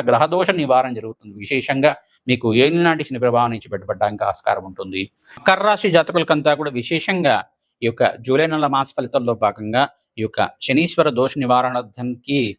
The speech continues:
ఎటువంటి పరిహారం చేసుకోవాలి? ప్రధానంగా చూసుకుంటే మకర రాశి జాతకంతా కూడా ఈ యొక్క శనీశ్వర దోషం నుంచి బయటపడ్డారు, ఏలినాటి శని ప్రభావం నుంచి బయటపడ్డారు.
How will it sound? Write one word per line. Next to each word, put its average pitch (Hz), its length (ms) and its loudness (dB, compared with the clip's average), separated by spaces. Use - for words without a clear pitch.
ఎటువంటి 139 320 2
పరిహారం 123 480 2
చేసుకోవాలి? 113 380 -4
ప్రధానంగా 131 520 0
చూసుకుంటే 127 380 -10
మకర 127 340 0
రాశి 156 260 -2
జాతకంతా 120 600 -2
కూడా 110 260 0
ఈ 110 80 -2
యొక్క 117 180 0
శనీశ్వర 147 380 0
దోషం 123 260 0
నుంచి 117 180 -6
బయటపడ్డారు, 110 540 0
ఏలినాటి 143 400 0
శని 123 200 -6
ప్రభావం 113 340 0
నుంచి 107 200 -12
బయటపడ్డారు. 98 540 -2